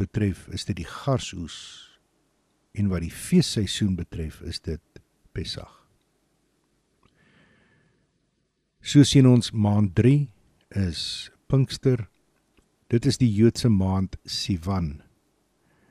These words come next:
In die westerse kalender gewoonlik Mei of Junie, dit is wanneer die koringoes plaasvind. Die druiweoes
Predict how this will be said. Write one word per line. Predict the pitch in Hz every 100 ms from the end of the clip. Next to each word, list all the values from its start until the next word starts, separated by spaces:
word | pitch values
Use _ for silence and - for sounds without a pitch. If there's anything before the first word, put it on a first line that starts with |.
| _ _ _ -
In |
die | 98
westerse | 98 107 131 - -
kalender | 113 104 113 139
gewoonlik | - 95 92 90 90
Mei | 95 95 95
of | 80 -
Junie, | 98 131 143 139
dit | 98 92 -
is | 95 -
wanneer | 90 85
die | 82
koringoes | - 143 143 139 131 -
plaasvind. | - 92 90 - 113 - _ _ _ _ _ _ _ _ _ _ _ _ _ _ _ _ _ _
Die | - 117
druiweoes | 117 123 143 156 156 165